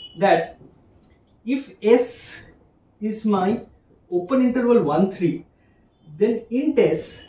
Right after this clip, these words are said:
int S means the set of all the interior points of that set. So you can see all the points that I take in between one and three,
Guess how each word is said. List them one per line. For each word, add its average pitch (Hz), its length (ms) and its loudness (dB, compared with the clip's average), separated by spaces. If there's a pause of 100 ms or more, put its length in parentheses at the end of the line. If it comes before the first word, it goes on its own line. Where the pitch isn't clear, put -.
int 208 240 4
S 247 220 6
means 320 340 -2 (120)
the 208 100 6
set 190 260 2
of 240 300 2
all 233 340 8
the 262 80 -2
interior 233 420 0
points 208 280 0
of 185 120 -2
that 151 200 4
set. - 320 -4 (360)
So - 120 -6
you 226 80 0
can 269 160 0
see 240 420 -2 (880)
all 294 360 6
the 349 200 0
points 269 360 0
that 220 180 8
I 247 160 8
take - 480 0
in 214 180 6
between 247 400 4
one 196 180 8
and 226 180 4
three, - 340 -2